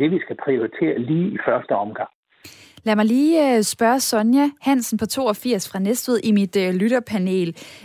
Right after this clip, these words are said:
Speaker 2: Øh, hvis vi lige sætter, øh, følelserne til side i forhold til, at, øh, frontpersonalet, øh, kæmper, har knoklet, øh, står forrest, øh,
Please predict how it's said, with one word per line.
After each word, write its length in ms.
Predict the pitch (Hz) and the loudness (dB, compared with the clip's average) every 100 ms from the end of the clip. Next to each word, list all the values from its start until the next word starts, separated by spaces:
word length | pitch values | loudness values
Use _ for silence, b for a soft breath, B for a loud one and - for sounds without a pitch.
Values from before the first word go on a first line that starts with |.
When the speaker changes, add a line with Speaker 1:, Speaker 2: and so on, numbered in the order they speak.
| - | 0
Speaker 2:
Øh, 260 | 214 208 196 | 4 4 4
hvis 240 | 233 - | 2 2
vi 60 | 254 | 2
lige 240 | 240 330 | 4 2
sætter, 480 | - 320 285 262 254 - | 4 2 4 4 4 4
øh, 120 | 220 | 2
følelserne 560 | 220 - 285 339 330 277 | 2 0 0 0 0 0
til 140 | 240 | 0
side 480 | 226 - 208 220 262 | -2 0 2 2 2
i 100 | 208 | 0
forhold 440 | 202 220 247 247 214 | 0 2 4 2 2
til, 320 | - 240 240 | 0 0 0
at, 320 | - 180 - 196 | 0 -2 0 0
øh, 280 | 180 180 175 B B B | 2 0 -2 B B B
frontpersonalet, 1080 | - 254 269 262 240 214 202 202 208 185 180 b b - | 2 2 2 -2 0 0 2 2 2 0 -2 b b 0
øh, 180 | 202 190 | 2 2
kæmper, 420 | - 233 240 262 247 b | 2 2 4 2 0 b
har 160 | - 233 | -2 -2
knoklet, 800 | 226 - 233 269 - 233 202 196 - | -2 0 2 2 0 -2 0 0 0
øh, 100 | 214 | 0
står 220 | - 240 | 2 -2
forrest, 840 | 226 - 302 320 214 - - - B 539 554 B B - | -2 -2 0 2 2 0 -4 -8 B -6 -8 B B 4
øh, 460 | 247 240 233 233 | 6 6 4 2